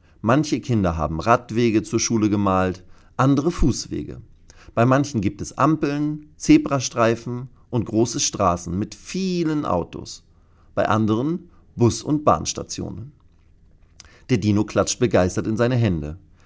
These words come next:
"Das sind aber viele verschiedene Schulwege und jeder ist ein besonderes Erlebnis", denkt er und schaut sich die Bilder noch genauer an.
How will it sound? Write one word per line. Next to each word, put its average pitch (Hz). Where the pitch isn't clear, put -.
"Das 247
sind 147
aber 120
viele 117
verschiedene 113
Schulwege 92
und -
jeder 175
ist -
ein 123
besonderes 156
Erlebnis", 143
denkt 95
er 76
und 104
schaut 78
sich 110
die 120
Bilder 95
noch 120
genauer 71
an. -